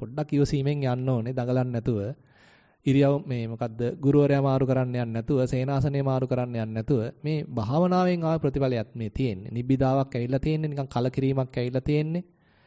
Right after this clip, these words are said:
මේ භාවනාවෙන් ආය ප්‍රතිඵලයක් මට චුට්ටක් මේක ඉවසගෙන යන්නයි තියෙන්නේ. මේක තරණය කරගන්නයි තියෙන්නේ. දැන් එතකොට ලොකුවට අර කලින් තරම් ලොකු උනන්දුවක් නැහැ. හැබැයි භාවනාව නතර කළ යුතු නැහැ.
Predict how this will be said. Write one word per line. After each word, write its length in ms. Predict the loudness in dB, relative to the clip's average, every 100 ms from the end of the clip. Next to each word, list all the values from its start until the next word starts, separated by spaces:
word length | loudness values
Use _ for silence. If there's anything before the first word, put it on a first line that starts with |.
| _ _ _ _ _ _ _
මේ 100 | 0
භාවනාවෙන් 540 | 0 4 6 6 2 0
ආය 140 | -2
ප්‍රතිඵලයක් 600 | -2 -2 0 0 0 -6 -12 _
මට 180 | -10 -10
චුට්ටක් 380 | -8 -10 -4 -4
මේක 180 | -4 -2
ඉවසගෙන 360 | 0 2 2 0
යන්නයි 320 | -2 -2 -4
තියෙන්නේ. 280 | -4 -8 -4
මේක 120 | -2
තරණය 360 | 0 2 2 2
කරගන්නයි 500 | 2 -2 -2 -4 -6
තියෙන්නේ. 460 | -4 -4 -6 -20 _ _ _ _ _ _ _ _ _ _ _ _ _ _ _ _ _ _ _ _
දැන් 120 | -2
එතකොට 320 | 0 2 2 0
ලොකුවට 400 | -2 4 6 6
අර 120 | 6 4 2
කලින් 340 | 0 0 2
තරම් 280 | 2 2 0 -2 -8 _
ලොකු 220 | -4 2
උනන්දුවක් 500 | 4 6 6 8 6 6
නැහැ. 160 | 0
හැබැයි 220 | 0 0
භාවනාව 380 | 0 0 0 0
නතර 260 | -2 -2 -2
කළ 180 | -2 -4
යුතු 160 | -4
නැහැ. 180 | -8 -12